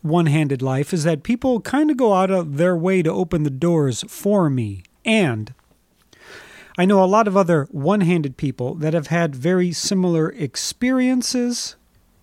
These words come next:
with people opening the doors, and, uh, we just have interesting communications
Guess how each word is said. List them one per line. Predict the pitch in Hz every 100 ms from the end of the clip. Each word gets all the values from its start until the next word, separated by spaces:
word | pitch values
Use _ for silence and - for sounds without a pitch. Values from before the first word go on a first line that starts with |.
| _
with | 180 175 -
people | 208 190 190
opening | 190 175 175 160
the |
doors, | 135 147 175 165 160 151 - - - - - - - -
and, | 165 151 143 139 131
uh, | 143 139 135 131 123
we | 156 180
just | 202 220 -
have | 185 170
interesting | 190 180 160 180
communications | 156 160 151 139 151 139 143 127 117